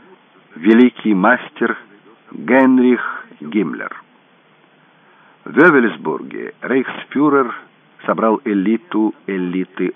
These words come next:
ордена, как бы сконцентрировав сам дух С С под сводами старого замка, что стал резиденцией высшей иерархии, и наверняка он пошёл бы и дальше в таком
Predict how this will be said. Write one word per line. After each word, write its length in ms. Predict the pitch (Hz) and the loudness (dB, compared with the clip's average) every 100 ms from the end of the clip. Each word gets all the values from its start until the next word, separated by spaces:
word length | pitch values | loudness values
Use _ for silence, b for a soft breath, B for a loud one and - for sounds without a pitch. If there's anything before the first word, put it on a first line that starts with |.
| - | -6
ордена, 680 | 87 - - 98 98 - - _ b b - | -6 -6 -8 -16 -14 -14 -16 _ b b -6
как 160 | 104 | -4
бы 180 | 87 107 - | -2 -4 -4
сконцентрировав 1120 | - 110 - 113 110 - 117 147 131 90 78 - - B B B B B - | -4 -4 -2 -4 -4 -2 0 2 2 0 -2 -6 -20 B B B B B -6
сам 420 | - 127 135 101 90 | 2 2 2 -4 0
дух 360 | 196 202 - - | 0 0 -6 -6
С 300 | 127 127 - | -6 -6 -6
С 180 | 87 - - | -4 -6 -8
под 140 | - 78 - | -10 -10 -10
сводами 380 | 78 76 76 76 | -8 -6 -8 -10
старого 340 | - 71 71 69 | -6 -6 -4 -4
замка, 440 | 69 69 69 69 | -6 -6 -6 -8
что 260 | - - 80 - | -10 -12 -12 -10
стал 340 | 90 92 87 B B - | -4 -2 -2 B B -12
резиденцией 1120 | 82 90 87 78 101 95 - - - 55 52 - | -8 -6 -6 -2 -2 -2 -6 -14 -12 -12 -14 -12
высшей 540 | 78 80 - - 78 | -10 -8 -10 -10 -12
иерархии, 800 | - 76 87 117 - - 65 58 B B B | -8 -4 0 0 -2 -12 -16 -16 B B B
и 80 | - | -2
наверняка 560 | 170 165 160 165 147 120 | 2 2 2 0 0 0
он 160 | 101 92 | -2 -4
пошёл 360 | 98 - 104 | -6 -4 -6
бы 140 | 90 95 | -2 -4
и 180 | - | -4
дальше 720 | 92 90 107 87 64 - - - | -12 -4 -2 -2 -4 -10 -12 -14
в 80 | |
таком 400 | - - - 78 | -12 -10 -8 -10